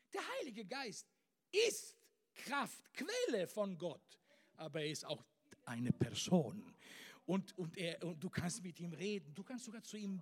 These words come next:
beten. Du kannst ihn bitten. Es gibt eine Bibelstelle, drehen wir mal die vierzehn mit der sechzehn bitte ganz kurz. Einfach nur drehen. Flupp. Ja, Johannes sechzehn, Vers vierzehn. Habe ich es euch weitergegeben?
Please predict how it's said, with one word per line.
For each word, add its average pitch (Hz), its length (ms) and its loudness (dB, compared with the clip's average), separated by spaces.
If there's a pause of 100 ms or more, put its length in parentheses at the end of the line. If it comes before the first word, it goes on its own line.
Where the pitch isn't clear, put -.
beten. 214 540 -6 (540)
Du 180 100 -2
kannst 240 300 -2
ihn 190 300 -2
bitten. 247 400 0 (120)
Es 277 140 -2
gibt 359 180 -2
eine 269 100 2
Bibelstelle, 208 600 0 (180)
drehen 339 320 0
wir 269 120 2
mal 262 360 0 (240)
die 233 120 0
vierzehn 294 760 0
mit 196 180 0
der 208 120 6
sechzehn 147 480 -4
bitte 104 240 -14
ganz 92 280 -14
kurz. - 400 -18 (480)
Einfach 277 480 0
nur 226 220 0
drehen. 170 400 -4 (540)
Flupp. 554 360 4 (1160)
Ja, 247 260 0 (400)
Johannes 226 380 0
sechzehn, 262 340 -4
Vers 214 240 -8
vierzehn. 175 400 -8
Habe 262 140 -8
ich 214 80 -8
es 262 60 -12
euch 214 200 -10
weitergegeben? 269 640 -10